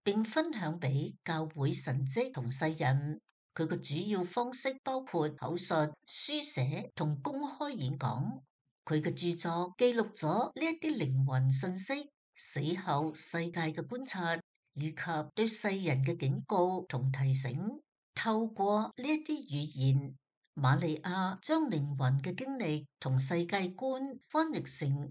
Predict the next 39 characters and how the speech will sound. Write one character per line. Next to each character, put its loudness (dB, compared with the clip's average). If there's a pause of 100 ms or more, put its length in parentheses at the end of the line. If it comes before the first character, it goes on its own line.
人 0
類 2 (100)
能 2
理 0
解 -2 (280)
嘅 -2
形 0
式， -2 (720)
讓 -2
世 -2
人 0
警 0 (140)
覺 2
未 2
來 0
可 -2
能 0
面 0
對 0
嘅 -4
道 0
德 -2
同 0
精 -2
神 -2
挑 -4
戰。 0
呢 -16
一 6
啲 4
信 0
息 -2
既 2
有 4
靈 2
性 -2
嘅 -2
深 -2
度， 2